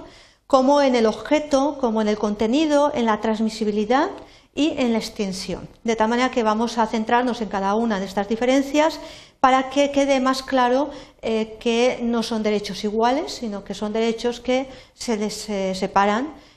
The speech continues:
en cuanto a estas, eh, diferencias que hemos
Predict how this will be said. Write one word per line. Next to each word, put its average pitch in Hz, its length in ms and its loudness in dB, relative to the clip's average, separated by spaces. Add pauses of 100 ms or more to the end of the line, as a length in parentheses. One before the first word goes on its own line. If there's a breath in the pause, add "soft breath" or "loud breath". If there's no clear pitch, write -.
(100)
en 220 160 0
cuanto 220 500 0
a 180 320 2
estas, 185 640 -4
eh, 175 320 -8 (220)
diferencias 214 720 -2
que 208 160 -4
hemos 196 340 -8